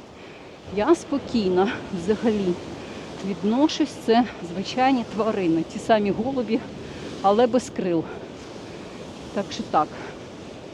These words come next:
І знову тут якісь, хтось комусь робить пропозицію. Йдемо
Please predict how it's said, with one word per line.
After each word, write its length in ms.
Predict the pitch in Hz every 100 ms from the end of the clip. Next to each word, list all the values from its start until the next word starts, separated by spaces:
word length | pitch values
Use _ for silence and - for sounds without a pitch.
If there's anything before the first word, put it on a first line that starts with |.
| - - - - -
І 40 | 190
знову 400 | 165 220 208 190
тут 220 | - 196 - - - - - - - - - - - - -
якісь, 520 | 190 - 214 - - - - - - - - - - - - - - - - - - -
хтось 440 | - 302 277 -
комусь 500 | 277 226 240 240 - - -
робить 360 | 214 226 202 214
пропозицію. 920 | 220 202 208 196 311 - - 311 320 - - - - - - - - - - - 202
Йдемо 580 | 196 180 214 185 185